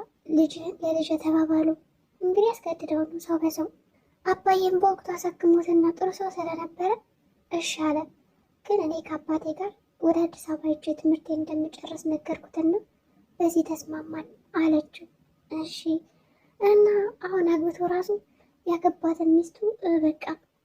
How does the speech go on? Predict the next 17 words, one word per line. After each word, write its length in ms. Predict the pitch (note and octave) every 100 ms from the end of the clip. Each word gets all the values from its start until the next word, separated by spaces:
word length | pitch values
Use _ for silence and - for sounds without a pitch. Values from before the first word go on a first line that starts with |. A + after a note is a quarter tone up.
| -
ይጨ-፣ 260 | F#4 - D4+
ይደበድባታል 800 | F4 F4+ E4 - D#4 D#4+ D#4+ D#4 - _ _ -
እንዴ? 220 | D#4 D#4 E4 - _ _ _ _ -
እንዴት 280 | F4+ G4 F4+
እንደዚህ 340 | D#4+ D#4+ D#4+
ሊሆን 220 | D#4+ D#4+
ይችላል?» 340 | D#4 - D#4 D#4+ - _ _ -
አላቅ 300 | F#4 F#4 F4 - _ _ _
እልህ 280 | D#4+ E4+ F4+ -
መሰለኝ 480 | D#4+ - E4 D#4+ D#4+
እንግዲህ 360 | D#4+ - -
ያለበት 460 | E4 - D#4+ - -
ከኔ 220 | - D#4 D#4+
ጋር። 160 | D#4 - _ _ _ _ _ _
ሚስቱንም 480 | G4 G4 - F#4+ F#4+
እንግዲህ 320 | F4+ F#4 F4+ F4+
ይደበድባታል። 880 | D#4+ E4 E4 E4 F4 F4 E4+ F#4